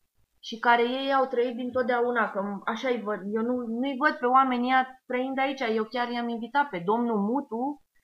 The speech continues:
i-am spus că eliberez eu trei luni apartamentul meu să vină să stea aici. Îi plătesc eu tot,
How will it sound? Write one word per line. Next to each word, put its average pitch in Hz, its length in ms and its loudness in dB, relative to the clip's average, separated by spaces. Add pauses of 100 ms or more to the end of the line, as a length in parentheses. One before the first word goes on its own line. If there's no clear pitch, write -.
i-am 247 200 0
spus 262 280 -12
că - 100 -6
eliberez 269 560 -4
eu 320 120 0
trei 247 300 -2
luni 254 180 -4
apartamentul 202 720 -4
meu 240 140 -4
să 277 180 -10
vină 285 200 -4
să 294 200 -10
stea 302 140 0
aici. 302 420 -4 (680)
Îi 247 180 -4
plătesc 262 420 -2
eu 294 80 -4
tot, 285 200 -4